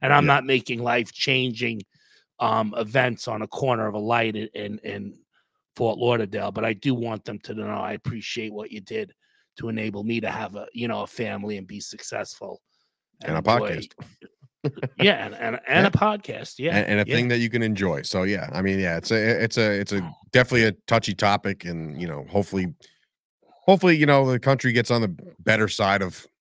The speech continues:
Speaker 2: positivity and, and people stop fucking fighting each other and shit. It just, it's just getting very tiring at this point. Um, but,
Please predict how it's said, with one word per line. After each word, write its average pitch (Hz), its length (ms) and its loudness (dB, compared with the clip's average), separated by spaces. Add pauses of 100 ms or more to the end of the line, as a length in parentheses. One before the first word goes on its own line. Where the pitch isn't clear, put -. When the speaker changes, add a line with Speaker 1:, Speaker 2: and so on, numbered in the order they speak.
(120)
Speaker 2:
positivity 95 720 2
and, 78 180 -2
and 78 340 -6
people 92 180 -2
stop - 320 -2
fucking 92 260 -6
fighting 92 260 -4
each 90 140 -4
other 87 200 0
and 82 120 -6
shit. 87 220 -2
It 80 80 -8
just, - 320 -4
it's 101 240 -2
just 104 180 0
getting 101 260 0
very 101 300 2
tiring 98 560 2 (460)
at - 80 -2
this 208 120 2
point. 202 360 0 (480)
Um, 69 340 -8 (840)
but, 62 200 -2